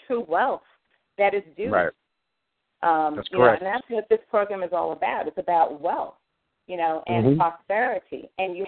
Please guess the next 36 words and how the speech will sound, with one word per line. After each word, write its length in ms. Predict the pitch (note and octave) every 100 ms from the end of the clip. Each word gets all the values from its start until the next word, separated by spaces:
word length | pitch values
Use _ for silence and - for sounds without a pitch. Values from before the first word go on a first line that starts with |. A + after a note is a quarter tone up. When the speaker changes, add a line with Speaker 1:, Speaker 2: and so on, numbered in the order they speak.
| -
Speaker 1:
have 260 | A3 C4+
to 80 | A#3+
be 180 | A3+ G3+
at 80 | G3+
Speaker 2:
Mm-hmm. 60 |
Speaker 1:
that 240 | F#3+ F3 -
point 200 | G#3 -
mentally, 480 | F#3+ A3+ A#3 A3 F3+
and 80 | F3
you 60 | F#3
have 180 | A3+ B3
to 80 | A#3
be 220 | G#3 F#3+
at 100 | F3+ -
that 220 | F3+ -
point 300 | F#3+ - - _ _
very, 280 | G3+ A#3+ A#3
very 180 | G#3 F#3 - _
strong 360 | A#3+ C4+ D4+
mentally 600 | G#3 E3 - D3+ C#3+ D3 _ _ _ _ _ _
to 80 | A3+
be 100 | G3+
able 220 | G3+ G#3
to 120 | -
grasp 420 | A3 F#3 G3 A3 -
it 180 | F3 E3+ -
and, 200 | F3 F3 -
and 140 | F3
hold 340 | - A3 A3 A3+
your 80 | G#3
position 640 | - E3+ A3 C#4 - F3+
on 200 | C#3 C3+
it, 60 | - _ _ _ _ _ _ -
um, 240 | F3 E3
because 440 | E3 - G3 A2
Speaker 2:
Mm-hmm. 120 | A#2